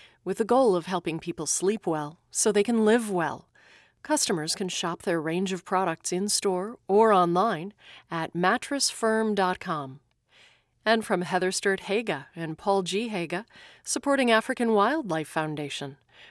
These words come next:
working to ensure wildlife and wildlands thrive in modern Africa. Learn more at A W F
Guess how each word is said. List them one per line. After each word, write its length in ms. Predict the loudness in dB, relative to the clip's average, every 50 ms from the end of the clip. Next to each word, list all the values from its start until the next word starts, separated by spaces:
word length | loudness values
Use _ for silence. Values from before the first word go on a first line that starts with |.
| _ _
working 360 | -12 -12 -12 -8 -4 -4 -4 -4
to 160 | -4 -2 0
ensure 560 | 0 0 0 -2 -4 -4 -4 -4 -4 -6 -6
wildlife 840 | -4 2 2 4 4 4 2 0 0 0 -2 -2 -2 -4 -10 -16 -16 -10
and 240 | -4 -2 -2 -2 2
wildlands 840 | 4 6 6 6 6 4 2 2 2 2 2 2 0 0 -2 -4
thrive 520 | -4 -2 2 4 4 6 4 4 2 2 0
in 140 | 0 2 4
modern 340 | 4 4 4 4 2 0
Africa. 540 | 0 -2 -4 -6 -10 -14 -10 -10 -12 -12 -12 _ _ _ _ _ -20 -20 -20 _ _ _ _ 0
Learn 240 | 2 4 4 4
more 240 | 4 2 2 0 -2
at 220 | -4 -4 -6 -6 -8 _ _ _ _ _ _
A 280 | -2 0 0 0 0 0
W 440 | 2 2 0 0 -2 -4 -2 -2 0
F 380 | 0 -2 -2 -6 -14 -20 _